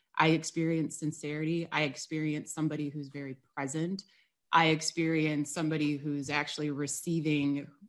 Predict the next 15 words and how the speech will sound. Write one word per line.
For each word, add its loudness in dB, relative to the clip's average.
me 4
as 2
who 2
I 2
create 0
myself -6
to -8
be. -2
That's -4
a -4
whole 4
different 0
conversation, -4
um, 6
because 0